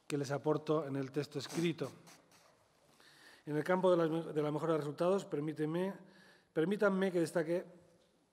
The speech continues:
seis medidas específicas, porque en realidad todo lo que hacemos va dirigido a mejorar la calidad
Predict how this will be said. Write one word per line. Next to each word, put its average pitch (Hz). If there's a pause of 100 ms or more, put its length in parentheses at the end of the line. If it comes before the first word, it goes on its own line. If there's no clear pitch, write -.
(120)
seis 185
medidas 165
específicas, 165
porque 156
en 156
realidad 180 (320)
todo 208
lo 156
que 143
hacemos 151
va 143
dirigido 143
a 135
mejorar 135
la 135
calidad 131